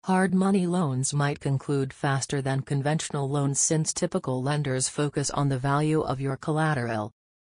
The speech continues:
Hard money lenders aren't as likely to spend as much time analyzing your application as regular lenders are,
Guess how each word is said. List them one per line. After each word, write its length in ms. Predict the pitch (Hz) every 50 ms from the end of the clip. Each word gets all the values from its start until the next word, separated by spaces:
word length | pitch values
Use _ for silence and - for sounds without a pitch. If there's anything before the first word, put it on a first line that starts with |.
| _ _ _ _ _ _ -
Hard 280 | - 190 185 185 190 185
money 360 | 185 180 165 165 165 160 165
lenders 520 | 160 151 160 165 160 160 165 160 151 143 -
aren't 340 | - 123 143 143 135 - -
as 180 | - 143 135 143
likely 380 | 147 143 151 156 - 190 170
to 140 | 160 - 139
spend 400 | - - - - 151 147 143 139
as 180 | 139 143 135 135
much 320 | 147 151 151 156 - -
time 340 | - - 170 170 151 139 139
analyzing 680 | 139 143 143 147 143 139 135 131 131 123 139 127 127 123
your 160 | 131 127 127
application 720 | - 143 147 - - 151 - - 151 139 135 - 139 139 143
as 240 | - 143 139 -
regular 420 | - 151 156 160 - 180 170 151 151
lenders 480 | 135 139 143 147 151 135 131 131 123
are, 380 | 156 165 165 139 120 101 - -